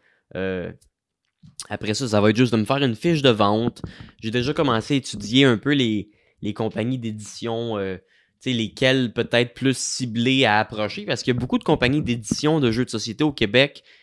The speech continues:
que tu regardes sur leur site, puis ça dit qu'ils se spécialisent dans les jeux familiales. Fait que je le sais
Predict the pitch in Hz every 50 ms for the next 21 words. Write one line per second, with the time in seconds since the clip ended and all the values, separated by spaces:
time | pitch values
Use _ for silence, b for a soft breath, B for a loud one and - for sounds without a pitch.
0 | b b b - 104 107 - - 123 113 95 92 101 120 123 123 123 113 - 123
1 | 113 110 101 90 - - - 160 - - - - - - 101 98 95 113 127 123
2 | 120 113 101 - - 104 104 101 98 95 92 - - - 160 151 - - 139 123
3 | 110 110 135 156 160 139 113 101 101 - b b b b - - 120 117 113 117
4 | 117 110 104 98 127 139 135 - - 135 131 131 127 113 107 110 107 107 107 123
5 | 131 131 120 110 107 107 101 104 101 104 110 107 104 - - 151 165 160 160